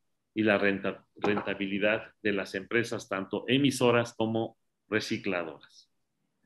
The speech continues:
Todo esto hace que, bueno, pues tengamos que colaborar, y yo celebro este tipo de eventos, de encuentros, la invitación que me hizo Íñigo Martínez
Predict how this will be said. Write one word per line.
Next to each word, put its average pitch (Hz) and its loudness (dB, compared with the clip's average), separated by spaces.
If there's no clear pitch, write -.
Todo 214 12
esto 190 6
hace 160 4
que, 110 -2
bueno, 127 0
pues - -12
tengamos 123 0
que 120 -2
colaborar, 98 2
y 131 4
yo 113 4
celebro 117 4
este 117 -2
tipo 107 0
de 85 -4
eventos, 117 0
de 92 -4
encuentros, 120 0
la 92 -6
invitación 107 -4
que 107 -8
me 90 -6
hizo 98 0
Íñigo 110 0
Martínez 110 -4